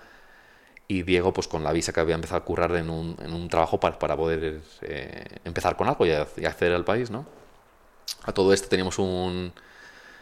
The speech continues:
un amigo mío de Marbella que había conocido en Suiza, en un campamento de, de, de jóvenes, hacía como ocho años,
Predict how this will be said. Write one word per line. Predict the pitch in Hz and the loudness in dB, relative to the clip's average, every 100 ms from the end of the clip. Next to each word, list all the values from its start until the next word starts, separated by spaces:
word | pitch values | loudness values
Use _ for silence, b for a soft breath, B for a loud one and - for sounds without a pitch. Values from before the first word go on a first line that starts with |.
| B B B | B B B
un | 113 101 | 2 4
amigo | 98 98 | 6 6
mío | 98 | 6
de | 92 | 6
Marbella | 90 95 107 117 | 6 8 10 8
que | 95 | 6
había | |
conocido | 87 90 92 | 2 0 -2
en | 85 | 2
Suiza, | 87 82 120 B - - | 2 2 -2 B -14 -8
en | 98 | -4
un | 98 | 0
campamento | 95 92 95 92 95 | 2 2 2 2 2
de, | 92 90 90 90 90 90 90 87 - - _ b b b - | 4 2 2 0 0 -2 -6 -8 -14 -20 _ b b b -16
de, | 85 87 85 80 80 80 78 80 | -4 0 0 0 0 -2 -4 -4
de | |
jóvenes, | 85 113 107 107 127 | 4 8 8 6 0
hacía | 92 - 90 | 0 2 2
como | 95 95 | 2 -2
ocho | - 104 | 4 4
años, | 110 139 - | 4 -2 -6